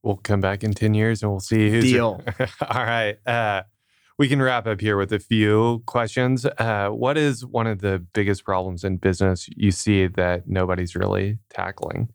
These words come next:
Speaker 1: I've been listening to far too many of My First Million, so.
Speaker 2: Yeah. Um, that, education.
Speaker 1: Yeah.
Speaker 2: The argument against it is like, well, where do people go to grow up and to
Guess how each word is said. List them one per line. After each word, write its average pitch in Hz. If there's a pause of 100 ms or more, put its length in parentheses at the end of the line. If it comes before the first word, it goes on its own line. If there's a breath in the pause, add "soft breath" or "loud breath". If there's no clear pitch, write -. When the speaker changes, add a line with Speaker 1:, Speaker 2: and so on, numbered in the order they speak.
(100)
Speaker 1:
I've 104
been 101
listening 98
to 92
far 95
too 92
many 92
of 95
My 98
First 95
Million, 101
so. 92
Speaker 2:
Yeah. 110 (100)
Um, 110 (200)
that, 127 (180)
education. 135 (120)
Speaker 1:
Yeah. 113 (140)
Speaker 2:
The 139
argument 156
against 127
it 110
is 104
like, 110
well, 117
where 123
do 135
people 120
go 110
to 113
grow 104
up 104
and 92
to 98